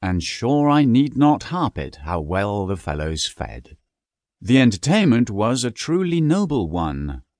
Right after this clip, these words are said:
but some unlucky cause disturbed it when begun. It was a slight rat-tat that put their joys to rout. Out ran the city rat, his guest too scampered out.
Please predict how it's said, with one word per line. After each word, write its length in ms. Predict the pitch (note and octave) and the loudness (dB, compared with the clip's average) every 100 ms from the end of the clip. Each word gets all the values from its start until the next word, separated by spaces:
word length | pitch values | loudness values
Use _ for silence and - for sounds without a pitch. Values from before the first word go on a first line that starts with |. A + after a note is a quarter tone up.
| _ _ _ - | _ _ _ -8
but 180 | F#2+ - | -8 -6
some 300 | - F3 D#3+ | -4 -2 0
unlucky 460 | D#3+ C3+ B2 D3+ | 2 2 0 -6
cause 560 | - F3+ E3+ D2+ C2+ D2 | -4 -2 0 -2 -6 -8
disturbed 640 | G2+ F#2+ - C3 F#2+ D2+ | -6 -6 -4 -2 -2 -2
it 220 | G2 G2+ E2+ | -4 -4 -4
when 320 | E2 C2+ C2+ | -6 -4 -6
begun. 640 | F#2 F#2+ C3+ A#2+ E2+ C#2 - _ _ _ _ _ - - - | -6 -2 -2 0 0 -4 -10 _ _ _ _ _ -20 -16 -6
It 140 | D3 | -4
was 180 | D#3 F3 | -2 -2
a 80 | F#3 | 0
slight 460 | - F3+ A3+ A3 - | 0 0 -2 -4 -8
rat-tat 840 | G#2 D3+ - - - D3 A2 - - _ | -2 0 -2 -8 -6 -4 -4 -6 -20 _
that 260 | - F2 - | -10 -10 -8
put 240 | - G#2+ | -8 -6
their 220 | - G2 E2+ | -4 -4 -2
joys 460 | E2 F2+ F2+ E2 | -2 0 0 -2
to 160 | - D#2+ | -6 -6
rout. 420 | C#2+ E2+ G#2 - - _ _ - | -2 0 -2 -6 -18 _ _ -4
Out 280 | A2+ D3 D3 | 0 0 0
ran 240 | D#3 D#3+ | 0 0
the 80 | C#3+ | 0
city 340 | - F3 C#3 | -2 -4 -2
rat, 340 | A2+ G2 E2+ - _ _ _ _ | 0 0 -2 -6 _ _ _ _
his 180 | - E3 | -2 -2
guest 460 | A#2 E3+ - - - | 0 -2 -2 -8 -8
too 300 | F3 D3+ C#2 | -4 -4 -6
scampered 560 | C#2+ - A2 D#2 D#2+ E2+ | -6 -4 -2 -4 -4 -4
out. 440 | F#2+ C2+ G1+ - | -4 -6 -14 -20